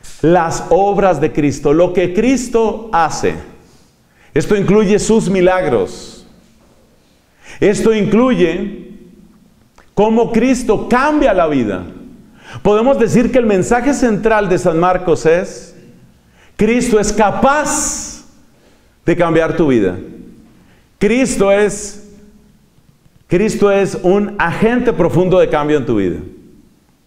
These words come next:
Las obras de Cristo, lo que Cristo hace, pero no entendido simplemente como una lista de milagros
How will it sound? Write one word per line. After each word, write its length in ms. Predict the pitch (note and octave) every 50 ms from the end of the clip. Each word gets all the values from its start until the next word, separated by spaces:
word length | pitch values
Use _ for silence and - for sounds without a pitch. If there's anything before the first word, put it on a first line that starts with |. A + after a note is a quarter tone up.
| _ _ _ _ _ _ _ _ _ _ _ -
Las 340 | C#3+ E3+ F3+ E3+ - F#3 F#3
obras 440 | G#3 G3+ A3 A3 A3 A3+ A3 G#3 D#3+
de 100 | F3+ -
Cristo, 320 | - D#3+ D3+ C3+ - D#3+
lo 140 | D3+ D3+ D3+
que 120 | D3 D3+ C3+
Cristo 460 | - G#3+ A3+ A#3+ - - G#3+ F#3+ G3
hace, 380 | A3 A#3+ G#3 - A3+ F#3+ C#3 G#2+ - - - - - - - - - - - - -
pero 200 | - G#3+ A3 G#3+
no 100 | A3 B3
entendido 540 | - C4+ G#3 C#4 B3+ A#3 A#3 B3+ B3+ A#3 -
simplemente 580 | - A#3 A3 F#3+ G#3+ A3+ A3 A3+ G#3 - -
como 160 | D#3+ F#3 F#3 G3
una 140 | G3+ G3
lista 360 | F#3+ F#3+ A3 A#3 A3 - G3+ F3+
de 60 | D#3+
milagros 840 | D3+ C#3+ D3 E3+ F#3 G#3+ - G#3 F#3+ C3+ A#2+ - - - - -